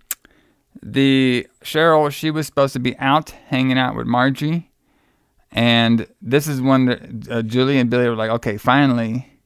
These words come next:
you know, we get some alone time with the aunt not being in the house." So we get a scene of them two in bed, kissing up on each other.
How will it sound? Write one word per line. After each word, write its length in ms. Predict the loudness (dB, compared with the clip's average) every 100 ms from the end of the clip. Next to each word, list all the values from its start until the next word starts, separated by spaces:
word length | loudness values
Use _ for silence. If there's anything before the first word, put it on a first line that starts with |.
| _
you 80 | -6
know, 100 | -4
we 100 | -4
get 140 | -6 -6
some 120 | -6
alone 340 | -2 0 0
time 460 | -4 -8 -6 -6 -10 _ -14
with 120 | -12
the 100 | -8
aunt 260 | -6 -6
not 220 | -8 -12 -10
being 220 | -10 -10
in 80 | -12
the 80 |
house." 420 | -8 -10 -10 -20 -20 _ _ _ -20 -20 _ _ _ _ _ _
So 200 | 0 4
we 80 | 4
get 140 | 4 2
a 60 |
scene 260 | 0 -2 0
of 140 | 2
them 180 | 2 2
two 200 | 0 -2
in 80 | 0
bed, 340 | 0 0 -2 -10 _ _
kissing 260 | -8 -6 -6
up 160 | -6 -4
on 160 | -4
each 160 | -6 -2
other. 360 | -2 -2 -8